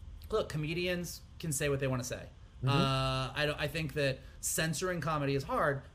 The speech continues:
Speaker 1: but if you don't like what somebody thinks is funny, you're allowed to say you don't think it's funny,
Speaker 2: Yeah.
Speaker 1: and you're allowed to say that you don't feel comfortable about it.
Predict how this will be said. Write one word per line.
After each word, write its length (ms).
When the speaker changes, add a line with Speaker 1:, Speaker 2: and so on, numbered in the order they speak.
Speaker 1:
but 140
if 120
you 80
don't 220
like 220
what 120
somebody 380
thinks 260
is 140
funny, 500
you're 300
allowed 260
to 60
say 240
you 100
don't 180
think 160
it's 120
funny, 500
Speaker 2:
Yeah. 140
Speaker 1:
and 100
you're 140
allowed 240
to 60
say 200
that 160
you 140
don't 380
feel 240
comfortable 420
about 240
it. 120